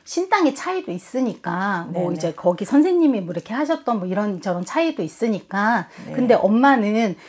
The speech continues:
Speaker 1: 이렇게 불 밝혀놓고
Speaker 2: 예.
Speaker 1: 정말 일구월심으로 빌어도 사실은 이게 좀 잘 풀리고 갈지 걱정이 좀 되는 분이시란 말이에요.
Speaker 2: 아,
Speaker 1: 본인도.
Speaker 2: 네, 네.
Speaker 1: 근데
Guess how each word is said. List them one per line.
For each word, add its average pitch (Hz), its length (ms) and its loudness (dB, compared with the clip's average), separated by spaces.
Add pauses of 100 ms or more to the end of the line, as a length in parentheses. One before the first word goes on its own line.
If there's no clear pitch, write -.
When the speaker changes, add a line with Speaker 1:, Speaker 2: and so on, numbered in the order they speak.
(140)
Speaker 1:
이렇게 302 320 2
불 277 180 0
밝혀놓고 190 1120 -2
Speaker 2:
예. 156 240 -8
Speaker 1:
정말 226 280 0
일구월심으로 277 720 4
빌어도 240 920 4
사실은 285 560 0
이게 208 220 -2
좀 226 120 -6
잘 196 220 -6
풀리고 339 420 0
갈지 202 540 -4 (160)
걱정이 294 560 0
좀 214 160 -4
되는 220 340 -2
분이시란 208 580 -2
말이에요. 170 500 -6 (180)
Speaker 2:
아, 175 180 -12
Speaker 1:
본인도. 233 580 4 (100)
Speaker 2:
네, 175 80 -14
네. 170 360 -10
Speaker 1:
근데 285 540 4